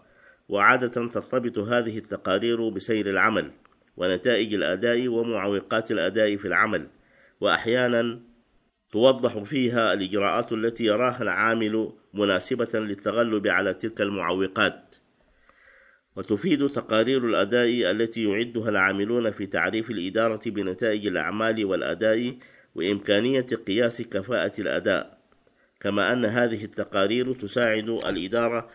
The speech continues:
في وضع معايير الإداء أو الأداء على ضوء ظروف العمل العملية، ولكن يؤخذ عليها احتمال ظهور التحيز من قبل العامل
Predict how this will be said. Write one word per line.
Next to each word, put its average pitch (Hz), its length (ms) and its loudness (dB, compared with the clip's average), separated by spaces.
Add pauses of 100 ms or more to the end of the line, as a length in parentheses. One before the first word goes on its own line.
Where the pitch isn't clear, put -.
(240)
في 101 120 0
وضع 113 360 2
معايير 101 520 2
الإداء 98 640 -2 (120)
أو 92 200 -2
الأداء 92 580 0 (220)
على 95 240 2
ضوء 117 400 2
ظروف 107 400 0
العمل 107 640 2
العملية، 95 720 0 (400)
ولكن 107 480 0
يؤخذ 117 440 0
عليها 113 720 0 (340)
احتمال 117 800 0 (340)
ظهور 104 380 2
التحيز 113 640 0
من 98 180 0
قبل 117 380 0
العامل 110 640 2